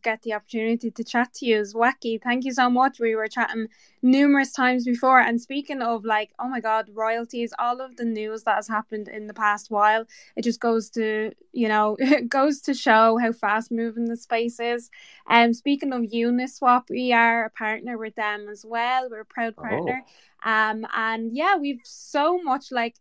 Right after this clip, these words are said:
Speaker 1: to talk about in terms of the upcoming Gold of Skulls game launch, who I got to speak with, with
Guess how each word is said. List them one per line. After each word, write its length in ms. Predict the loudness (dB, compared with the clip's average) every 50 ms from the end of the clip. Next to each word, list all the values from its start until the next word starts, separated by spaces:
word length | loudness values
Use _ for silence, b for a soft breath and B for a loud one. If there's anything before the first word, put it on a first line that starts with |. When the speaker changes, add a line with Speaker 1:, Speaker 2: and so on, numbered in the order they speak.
| _ -14
Speaker 1:
to 100 | -12 -8
talk 280 | -6 -4 -4 -4 -4 -2
about 260 | 0 0 0 0 -2
in 100 | -4 -6
terms 380 | -4 -4 -4 -4 -4 -6 -8 -6 -4
of 280 | -4 -4 -4 -4 -6 -8
the 140 | -6 -4
upcoming 600 | -4 -4 -4 -4 -4 -4 -2 -2 -2 -2 -2 -2 -2
Gold 480 | 2 2 2 2 2 0 0 -2 -4 -6 -6
of 220 | -6 -6 -6 -8
Skulls 500 | -12 -12 -6 0 2 4 4 4 2 0 -4 _
game 300 | 4 4 4 6 4 4
launch, 340 | 4 6 6 6 2 -2 -6 B B B B B B B
who 120 | 2 4 4
I 80 | 4
got 160 | 4 2 0 0
to 120 | -4 -8
speak 460 | -8 -8 _ -4 -4 -4 -4 -6 -2
with, 440 | 0 2 2 2 2 2 2 0 -2
with 180 | -2 -4 -6